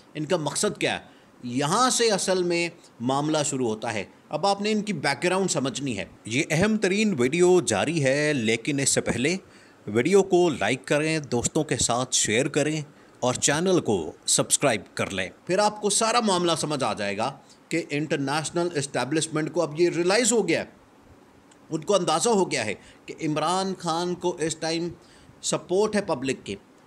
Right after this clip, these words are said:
इमरान खान को इस टाइम हिमायत है, पब्लिक इन्हें सपोर्ट कर रही है और पब्लिक की मेजॉरिटी इमरान खान के साथ है। इसी वजह से अमरीकी सदर तक ये रिपोर्ट पहुंच गई है। उनको एस्टैब्लिशमेंट ने,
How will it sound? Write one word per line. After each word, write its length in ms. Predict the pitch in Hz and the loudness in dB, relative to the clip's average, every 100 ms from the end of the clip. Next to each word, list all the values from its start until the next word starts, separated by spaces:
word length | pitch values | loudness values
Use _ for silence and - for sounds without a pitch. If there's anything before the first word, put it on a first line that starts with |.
| - | -10
इमरान 520 | 156 165 175 190 196 190 | -4 0 0 0 0 -4
खान 460 | 170 170 180 185 175 | -2 0 0 0 -2
को 200 | 175 170 | -4 -2
इस 240 | 151 156 | -2 -2
टाइम 240 | 165 165 165 | -2 -2 -2
हिमायत 540 | 131 127 120 160 202 | -2 0 0 0 0
है, 140 | 170 104 - - - - - - | 0 -2 -6 -20 -20 -20 -20 -6
पब्लिक 420 | 147 147 180 196 185 | -4 0 0 0 0
इन्हें 220 | 180 190 | 0 0
सपोर्ट 460 | 185 175 170 196 190 | -2 -2 0 0 2
कर 160 | 175 | 0
रही 200 | 147 139 | 0 -2
है 100 | 104 - - - - | -4 -6 -16 -14 -4
और 140 | 147 147 - | -2 -2 -4
पब्लिक 360 | 156 175 190 | -4 -2 -4
की 100 | 185 | -2
मेजॉरिटी 580 | 165 143 127 151 170 180 175 | -2 -2 0 0 -2 -4 -6
इमरान 460 | 151 147 139 156 165 | -4 0 0 0 -2
खान 320 | 147 139 143 151 | -4 -4 -2 -4
के 180 | 175 180 | -2 -2
साथ 380 | - 127 135 | 0 0 0
है। 120 | 120 90 - - - | -4 -6 -14 -14 -6
इसी 240 | 156 220 | -4 -2
वजह 260 | 208 156 143 | 0 0 0
से 220 | - 101 - - - - | -2 -6 -8 -20 -16 -6
अमरीकी 600 | 147 151 160 156 185 190 | -4 0 -2 -2 -6 -4
सदर 400 | - 151 147 165 | -2 -2 0 -2
तक 220 | 170 160 151 | -2 -6 -4
ये 180 | 147 147 | -2 0
रिपोर्ट 400 | 143 - 135 139 - | -2 -2 -4 -4 -4
पहुंच 260 | 139 185 143 | -2 -2 0
गई 160 | 185 | -2
है। 180 | 156 147 - - - - - | -2 -8 -16 -20 -20 -18 -8
उनको 420 | 143 156 165 160 143 | -6 -4 -4 -2 -4
एस्टैब्लिशमेंट 680 | 143 165 165 185 - 185 180 | -2 -2 0 -2 0 -2 0
ने, 200 | 170 | -2